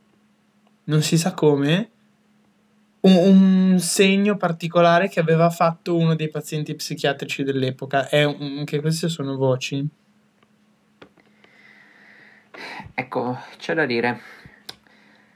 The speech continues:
Speaker 2: Essere uno studente universitario e sapere che nel dormitorio in cui ci sto, prima c'erano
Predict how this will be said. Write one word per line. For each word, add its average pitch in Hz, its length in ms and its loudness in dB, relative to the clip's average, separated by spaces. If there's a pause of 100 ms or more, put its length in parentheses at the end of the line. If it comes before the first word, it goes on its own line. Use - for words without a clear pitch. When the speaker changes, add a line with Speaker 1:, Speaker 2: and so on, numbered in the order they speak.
(420)
Speaker 2:
Essere 147 280 -4
uno 151 160 -4
studente 156 480 -6
universitario 131 920 -4 (840)
e 123 100 -4
sapere 151 340 -4
che 139 80 -2
nel 131 320 -2
dormitorio 127 520 -4
in 131 80 -10
cui 127 180 -6
ci - 140 -14
sto, - 460 -12 (280)
prima 135 360 -4
c'erano 123 720 -4